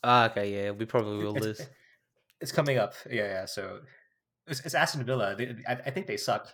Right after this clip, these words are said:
Speaker 2: I have
Speaker 1: Uh,
Speaker 2: no
Speaker 1: the
Speaker 2: idea who's on either team, but it, it does
Speaker 1: Wait,
Speaker 2: seem
Speaker 1: wait,
Speaker 2: like
Speaker 1: wait,
Speaker 2: Manchester
Speaker 1: we, we
Speaker 2: United
Speaker 1: beat
Speaker 2: sucks.
Speaker 1: Aston Villa.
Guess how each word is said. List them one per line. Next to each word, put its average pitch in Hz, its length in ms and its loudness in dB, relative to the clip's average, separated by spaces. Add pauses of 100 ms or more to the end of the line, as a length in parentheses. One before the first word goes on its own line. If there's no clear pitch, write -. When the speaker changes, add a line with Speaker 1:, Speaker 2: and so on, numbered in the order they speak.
(120)
Speaker 2:
I 127 80 4
have 156 120 8
Speaker 1:
Uh, - 20 0
Speaker 2:
no 156 60 4
Speaker 1:
the 165 80 10
Speaker 2:
idea 165 140 4
who's 139 100 6
on 131 120 4
either 120 220 2
team, 143 320 -2
but 110 180 2
it, 107 260 -10
it 120 160 -6
does 123 120 2
Speaker 1:
Wait, 127 60 4
Speaker 2:
seem 113 100 2
Speaker 1:
wait, 139 100 4
Speaker 2:
like 107 80 4
Speaker 1:
wait, 180 100 12
Speaker 2:
Manchester 147 220 8
Speaker 1:
we, 127 60 2
we 160 80 6
Speaker 2:
United 170 80 2
Speaker 1:
beat 233 160 6
Speaker 2:
sucks. 170 160 8
Speaker 1:
Aston 131 180 2
Villa. 113 300 6